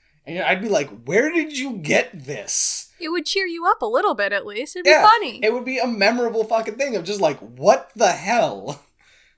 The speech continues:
Speaker 1: And then you continue to be friends and try not to fuck her, because what the hell?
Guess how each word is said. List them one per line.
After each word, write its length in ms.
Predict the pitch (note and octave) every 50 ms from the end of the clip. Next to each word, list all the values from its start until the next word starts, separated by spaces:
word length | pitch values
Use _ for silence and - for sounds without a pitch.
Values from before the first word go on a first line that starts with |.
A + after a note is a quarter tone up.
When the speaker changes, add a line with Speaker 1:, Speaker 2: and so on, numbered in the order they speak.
| _ _ -
Speaker 1:
And 120 | G3 G3+
then 120 | A3 A#3 A#3+
you 80 | B3 A#3
continue 380 | C#4+ B3 G3 C4 B3+ B3 A#3+
to 80 | G#3 A3
be 140 | F#3+ A#3 A3
friends 400 | G#3 - C4 C4 C4+ B3 G#3 F#3
and 160 | G3 F#3+ E3+
try 260 | - - G#3+ G#3 G#3
not 260 | G3+ G3 F#3+ F#3+ - -
to 100 | A#3 G#3
fuck 320 | - - A#3+ B3+ B3+ - -
her, 200 | G#3+ D#3+ C#3 C#3
because 420 | C#3 C#3+ - - G#3 G3+ - - -
what 400 | G3+ B3+ C#4+ C#4+ C#4+ C#4+ - -
the 180 | B3+ A#3+ G#3
hell? 600 | - C#4+ D4+ D#4 D#4 D4+ C#4+ A#3+ G3 C#3+ A#2 -